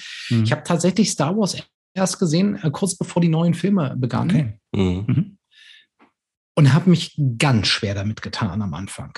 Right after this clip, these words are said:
Speaker 3: Mhm.
Speaker 2: weil ich,
Speaker 1: War zu
Speaker 2: weil sie da natürlich
Speaker 1: kompliziert,
Speaker 2: auch schon
Speaker 1: oder?
Speaker 2: alt waren.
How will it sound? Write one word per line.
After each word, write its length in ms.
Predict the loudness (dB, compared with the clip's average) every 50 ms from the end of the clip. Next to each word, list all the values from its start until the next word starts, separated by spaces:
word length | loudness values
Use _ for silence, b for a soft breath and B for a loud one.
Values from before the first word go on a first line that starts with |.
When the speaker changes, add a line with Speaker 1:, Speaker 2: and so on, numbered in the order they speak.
| -20 -20 _ _
Speaker 3:
Mhm. 140 | 2 2 4
Speaker 2:
weil 300 | 4 4 2 2 2 0
ich, 260 | 0 -2 -4 -4 -4
Speaker 1:
War 80 | -4 0
zu 60 | 2
Speaker 2:
weil 120 | 2 4
sie 80 | 4 4
da 100 | 4 2
natürlich 320 | 2 2 2 2 2 2
Speaker 1:
kompliziert, 60 | 2
Speaker 2:
auch 40 | 0
schon 200 | 0 0 2 0
Speaker 1:
oder? 80 | 2 2
Speaker 2:
alt 300 | 2 2 2 2 0 -2
waren. 400 | -2 -2 -2 -2 -4 -6 -8